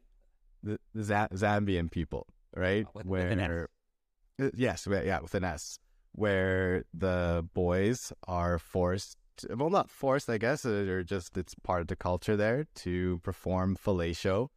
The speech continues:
Speaker 1: in order to obtain masculinity, right? And, um, you kind of bring this up just to talk about how we think about, um, a sexual orientation, right? Because they go from,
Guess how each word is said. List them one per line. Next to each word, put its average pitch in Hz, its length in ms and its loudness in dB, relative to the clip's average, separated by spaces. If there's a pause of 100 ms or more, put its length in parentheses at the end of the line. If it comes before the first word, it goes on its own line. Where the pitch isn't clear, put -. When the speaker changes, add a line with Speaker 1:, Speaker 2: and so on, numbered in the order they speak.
(340)
Speaker 1:
in 90 360 0
order 90 400 2
to 82 600 -2
obtain 87 680 -2 (140)
masculinity, 87 920 -2 (460)
right? 95 320 0
And, 85 360 -2 (360)
um, 80 300 -2
you 90 140 -2
kind 98 220 -2
of 87 80 -4
bring 98 180 0
this 95 180 -4
up 123 200 2
just - 640 -6 (160)
to 101 200 -2
talk 95 280 -2
about 98 180 0
how 92 480 2
we 92 140 0
think 87 280 -2
about, 82 220 0 (280)
um, 80 640 -2 (380)
a 76 120 -8
sexual 98 400 -2
orientation, 85 920 0 (200)
right? 104 240 -2
Because 87 300 -2
they 87 180 2
go 85 280 0
from, 82 540 -2